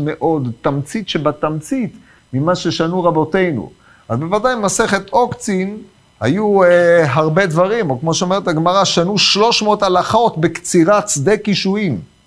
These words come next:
אם אפילו לא ראיתם שדה קישואין.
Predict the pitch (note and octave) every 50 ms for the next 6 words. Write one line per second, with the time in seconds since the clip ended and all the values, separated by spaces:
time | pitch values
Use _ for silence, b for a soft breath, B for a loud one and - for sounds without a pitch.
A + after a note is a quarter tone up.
0 | _ _ _ _ _ _ _ _ _ _ _ _ _ _ _ _ _ _ - C3+
1 | C#3+ D3 C#3 - G3 F3+ F3+ F3+ F3 F#3+ G#3 G#3 A3 G3 D3+ A2+ A#2+ C3 B2 A#2
2 | B2+ G#2+ - - G2+ G2 F#2